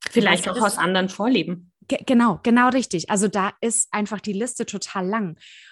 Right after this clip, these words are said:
Speaker 2: Und das Ding ist aber, dass du, dass du auch das nicht in deinem Leben festtackern musst, sondern du kannst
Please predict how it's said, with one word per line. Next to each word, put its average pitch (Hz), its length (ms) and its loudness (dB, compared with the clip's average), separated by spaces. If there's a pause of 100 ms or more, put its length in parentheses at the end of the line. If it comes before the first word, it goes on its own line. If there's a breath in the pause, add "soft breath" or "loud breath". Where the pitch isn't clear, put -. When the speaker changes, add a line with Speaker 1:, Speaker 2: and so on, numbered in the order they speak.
(180 loud breath)
Speaker 2:
Und 202 260 2
das 190 180 -4
Ding 240 200 0
ist 208 160 -4
aber, 185 460 -6 (500)
dass 190 320 -4
du, 180 340 -6 (1080)
dass 190 240 -2
du - 100 -8
auch 190 200 -4
das - 280 -2
nicht 196 200 -4
in 190 140 -2
deinem 175 180 -2
Leben 180 540 -2
festtackern - 840 -8
musst, 160 460 -8
sondern 170 340 -2
du 185 100 -6
kannst - 640 -6